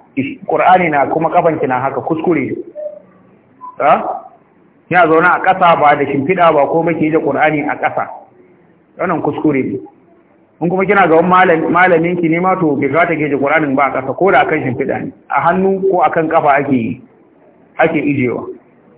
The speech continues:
An gane ku? So wannan shine a taƙaice. Duk dai abin da ke kika san cewa alama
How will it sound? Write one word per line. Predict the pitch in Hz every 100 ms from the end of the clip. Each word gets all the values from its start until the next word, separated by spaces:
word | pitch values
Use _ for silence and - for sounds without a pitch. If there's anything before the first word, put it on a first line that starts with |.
| _ _ _ -
An | 135
gane | 143 135 123
ku? | 135 147 - _ _ _ _ _ 190 -
So | 127
wannan | 113 85 180 208 175
shine | 180
a | 165 -
taƙaice. | 143 139 139 185 233 190 - - _ _ -
Duk | 208
dai | 196 220
abin | 190 196
da | 165
ke | 175 196 196
kika | 202 190
san | 180 170
cewa | 175 165 156 151 - 156 - -
alama | 143 170 185 170